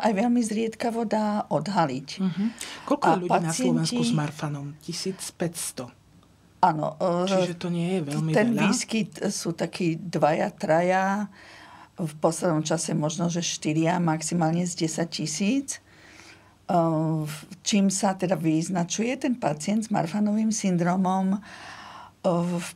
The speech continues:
Speaker 1: prvom rade väčšinou je každý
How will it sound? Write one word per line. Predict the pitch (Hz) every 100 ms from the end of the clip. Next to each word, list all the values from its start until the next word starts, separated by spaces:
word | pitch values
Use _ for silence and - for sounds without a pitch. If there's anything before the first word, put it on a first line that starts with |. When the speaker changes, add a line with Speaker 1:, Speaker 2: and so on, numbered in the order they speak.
| -
Speaker 1:
prvom | 196 247 220
rade | 202 185 185
väčšinou | 170 180 - 214 202 185
je | 185 208
každý | 160 208 175 180 156 151 147 151